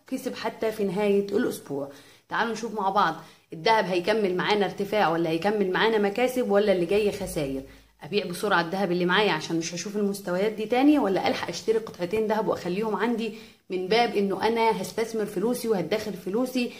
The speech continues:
في الملاذ الوحيد والامن هو الذهب؟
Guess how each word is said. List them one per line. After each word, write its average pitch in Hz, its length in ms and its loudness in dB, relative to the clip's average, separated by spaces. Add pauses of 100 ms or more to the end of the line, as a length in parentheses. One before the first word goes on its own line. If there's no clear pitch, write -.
(160)
في 208 100 -6
الملاذ 196 400 2
الوحيد 190 400 0
والامن 208 640 0 (360)
هو 202 160 6
الذهب؟ 151 380 -2